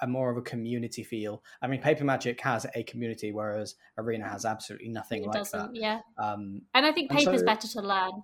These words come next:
Speaker 2: as well. Like, I think if you're new to
Speaker 1: Oh, you think
Speaker 2: Magic,
Speaker 1: so?
Speaker 2: you will learn a lot. I think so, because, well, I guess it depends how you learn,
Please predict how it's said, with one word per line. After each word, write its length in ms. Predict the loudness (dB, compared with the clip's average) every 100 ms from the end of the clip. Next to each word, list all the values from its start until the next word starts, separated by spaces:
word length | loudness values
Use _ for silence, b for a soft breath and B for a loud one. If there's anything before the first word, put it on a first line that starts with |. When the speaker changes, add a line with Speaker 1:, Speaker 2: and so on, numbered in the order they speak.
| _
Speaker 2:
as 160 | -8 -4
well. 360 | -2 -2 -2 -10 -4
Like, 260 | -2 0
I 40 | 0
think 160 | -2
if 80 | -2
you're 100 | 0
new 280 | 2 2 2
to 140 | -2 0
Speaker 1:
Oh, 40 |
you 100 | 2
think 180 | 2 0
Speaker 2:
Magic, 20 | 0 -2
Speaker 1:
so? 60 | -4 -10
Speaker 2:
you 160 | -8 -6
will 180 | -4
learn 300 | 0 0 0
a 60 | -2
lot. 240 | -4 -4 -8 b b b _ _ 12
I 160 | 12 10
think 180 | 0
so, 160 | 0 0
because, 320 | 0 0 0 4
well, 340 | 8 8 8 B B 6
I 100 | 8
guess 220 | 8 6
it 100 | 2
depends 340 | -2 -2 -2 0
how 200 | 2 4
you 160 | 2
learn, 420 | 0 2 2 -2